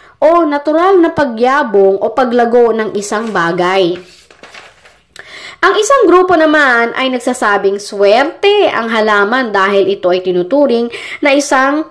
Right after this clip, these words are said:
excellent piece of art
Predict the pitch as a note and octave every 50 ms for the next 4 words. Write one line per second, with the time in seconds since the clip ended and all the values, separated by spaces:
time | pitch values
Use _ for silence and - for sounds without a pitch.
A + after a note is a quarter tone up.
0 | - _ _ _ - - _ _ _ _ _ _ _ - - - - - E4+ E4
1 | E4 E4 E4+ - - E4+ E4+ F4 - _ _ _ _ _ _ _ _ _ _ -
2 | C4+ C4 B3 - A#3+ - - - - A3+ A3+ A3 G#3 G#3+ G#3 G#3